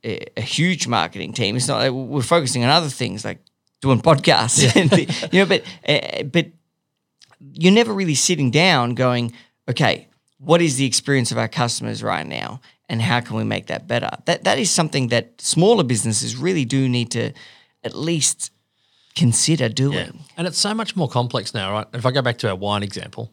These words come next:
Speaker 2: if you went back a hundred years, right, the journey was you'd walk past a wine shop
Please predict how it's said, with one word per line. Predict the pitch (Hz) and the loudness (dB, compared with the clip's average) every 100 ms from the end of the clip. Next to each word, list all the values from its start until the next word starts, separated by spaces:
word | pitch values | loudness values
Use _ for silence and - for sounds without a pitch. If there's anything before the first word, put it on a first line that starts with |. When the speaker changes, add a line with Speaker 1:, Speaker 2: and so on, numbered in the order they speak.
| _ | _
Speaker 2:
if | 131 | -4
you | 160 | -2
went | 160 | 0
back | 139 113 | 0 0
a | |
hundred | 113 104 92 | -2 -2 -4
years, | 95 85 - - _ _ _ | -8 -6 -8 -8 _ _ _
right, | 123 117 | -4 -4
the | 131 | -2
journey | 120 160 156 117 | 0 2 2 2
was | 110 104 101 110 - _ _ - | 4 2 2 -4 -8 _ _ -10
you'd | 117 120 | -8 -2
walk | 127 117 | -2 0
past | 123 110 - - - | 0 0 -2 -10 -12
a | 107 | -8
wine | 101 104 113 | -2 -2 -2
shop | - 101 | -4 -6